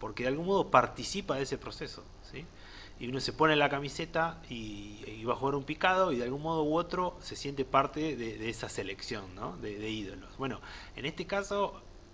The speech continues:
funciona parecido. Uno cuando construye un producto de modo colaborativo y de modo participativo, tiene que lograr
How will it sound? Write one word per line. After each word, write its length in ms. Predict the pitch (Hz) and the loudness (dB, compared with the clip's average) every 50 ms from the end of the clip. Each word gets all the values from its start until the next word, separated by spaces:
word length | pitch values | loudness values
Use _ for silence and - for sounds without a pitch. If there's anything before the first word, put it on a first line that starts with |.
| - - - - - - | -18 -18 -18 -18 -18 -16
funciona 440 | - - 131 123 117 147 165 175 | -12 -8 -6 -2 0 2 2 4
parecido. 460 | 156 147 143 139 - - 190 170 135 113 | 6 4 4 2 0 0 4 6 6 6
Uno 200 | 135 151 170 156 | 6 4 2 4
cuando 240 | 139 131 127 123 117 | 4 4 2 2 0
construye 420 | - 120 - - 170 196 185 - 180 | -2 -4 -4 -4 -4 -4 -2 -2 -2
un 80 | 160 | -2
producto 500 | - 147 147 156 165 160 160 - 123 107 | 2 2 4 4 2 2 0 0 0 0
de 100 | 101 95 | 0 -4
modo 500 | 98 107 120 139 139 135 127 117 107 - - - - | -4 -2 0 2 4 4 2 2 0 -8 -14 -12 -8
colaborativo 880 | - 113 104 98 101 104 104 104 110 113 - 147 160 151 135 120 104 98 | -6 -4 -4 -2 -2 -2 -2 -4 -4 -6 -4 -2 2 2 4 2 2 0
y 80 | 98 98 | -6 -8
de 40 | 98 | -6
modo 200 | 110 127 139 127 | -2 -2 0 2
participativo, 560 | 123 117 107 107 113 120 120 113 160 175 160 | 2 0 0 -2 -4 -6 -4 -4 -4 -4 -4
tiene 280 | - - 131 139 156 143 | -6 -6 -6 -4 -4 -2
que 100 | 139 135 | 0 2
lograr 400 | 127 127 135 139 160 170 165 | 2 4 4 4 2 2 0